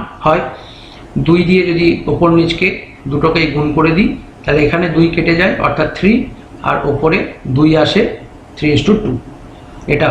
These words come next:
হয়। এবার শোভা পাবে তাহলে three by three plus two অর্থাৎ three plus two into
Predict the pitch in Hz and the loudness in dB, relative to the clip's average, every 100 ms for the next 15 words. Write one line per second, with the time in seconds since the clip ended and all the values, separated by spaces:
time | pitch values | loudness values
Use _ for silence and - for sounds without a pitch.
0 | - 107 - - - - - - - - | -2 -6 -10 -18 -20 -20 -20 -20 -20 -14
1 | - 170 165 135 - - - 175 170 196 | -2 2 2 0 -2 -8 -4 2 4 4
2 | 180 131 - - - - - - - - | 2 0 -2 -4 -14 -20 -20 -20 -20 -18
3 | - 156 175 190 - - - - - 220 | -4 0 2 0 -2 -8 -16 -6 0 4
4 | 240 208 147 143 - - - - - - | 4 4 2 0 -4 -10 -18 -20 -20 -20
5 | - - - - - - - - - - | -20 -18 -18 -18 -20 -20 -20 -20 -20 -6
6 | - 196 190 202 - - 220 - - - | 0 0 2 0 0 0 0 0 -6 -14
7 | - - 123 151 151 165 165 175 170 - | -10 -4 -2 -2 -2 0 2 2 0 0
8 | 190 - 156 160 160 | -4 -2 0 2 2